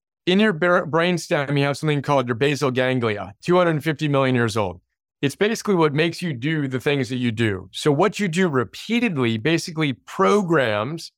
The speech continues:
ancient intelligence, your basal ganglia. So when you're installing a habit, it's really important that you do it consistently because you're programming that ancient part of your brainstem.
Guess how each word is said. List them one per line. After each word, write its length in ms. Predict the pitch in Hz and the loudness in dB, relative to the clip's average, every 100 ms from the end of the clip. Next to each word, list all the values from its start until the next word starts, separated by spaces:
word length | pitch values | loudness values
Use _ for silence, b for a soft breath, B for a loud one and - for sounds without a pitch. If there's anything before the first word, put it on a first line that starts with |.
| - | -2
ancient 380 | 185 180 180 | 0 0 -4
intelligence, 800 | 151 151 160 160 170 123 117 123 - _ _ - | -2 0 2 2 2 0 -2 -4 -12 _ _ -4
your 100 | 151 | 0
basal 360 | 165 165 156 | 0 2 0
ganglia. 560 | 143 185 185 120 98 - _ _ _ _ | 2 2 2 -2 -4 -10 _ _ _ _
So 440 | - - 185 185 - | -6 2 4 4 0
when 220 | 160 185 | 0 2
you're 140 | 185 185 | 4 2
installing 600 | 180 - 220 240 240 190 | 0 0 2 4 4 2
a 60 | |
habit, 420 | 135 160 185 165 | 0 0 0 0
it's 160 | 123 - | -4 -4
really 260 | 151 160 175 | -2 2 2
important 600 | 160 - 170 160 143 127 | 0 0 0 2 0 -4
that 100 | 127 | -2
you 100 | 147 | -2
do 180 | 123 131 | 2 0
it 120 | 123 | 0
consistently 800 | 131 123 196 185 - 131 113 123 | -4 -2 0 -2 -2 -2 0 -2
because 280 | 135 147 143 | -2 -2 -2
you're 100 | 139 | -4
programming 920 | - - 202 214 196 151 131 135 135 | -4 0 2 4 2 2 2 0 0
that 160 | 127 - | -2 0
ancient 440 | 156 156 170 143 | -2 -2 -4 -2
part 220 | 139 123 | 0 0
of 80 | 123 | 2
your 100 | 131 | 0
brainstem. 600 | 147 185 175 - 101 95 | 2 2 0 -4 -10 -10